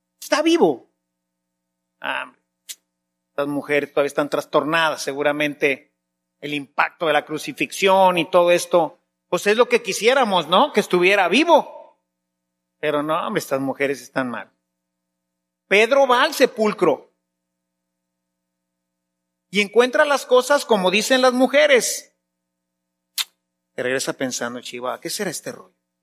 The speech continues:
No cree, no entendía, o sea,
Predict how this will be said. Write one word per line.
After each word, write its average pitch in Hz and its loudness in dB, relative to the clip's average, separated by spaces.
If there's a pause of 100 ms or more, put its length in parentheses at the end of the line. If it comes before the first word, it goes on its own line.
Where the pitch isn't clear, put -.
(1120)
No 160 -2
cree, 190 -4 (880)
no 214 2
entendía, 226 -2
o - -20
sea, 208 -4